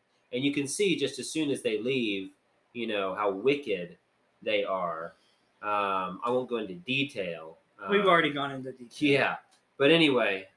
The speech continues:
Speaker 1: um, so here with Ahaziah,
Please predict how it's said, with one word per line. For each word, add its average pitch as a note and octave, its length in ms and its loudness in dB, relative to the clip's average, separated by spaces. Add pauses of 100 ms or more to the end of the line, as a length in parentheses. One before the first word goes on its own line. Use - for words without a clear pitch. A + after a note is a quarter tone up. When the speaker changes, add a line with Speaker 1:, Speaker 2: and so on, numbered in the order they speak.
Speaker 1:
um, A2+ 460 2 (200)
so G#3 380 8 (340)
here A#3+ 580 8 (200)
with F3 160 -2
Ahaziah, E3 840 6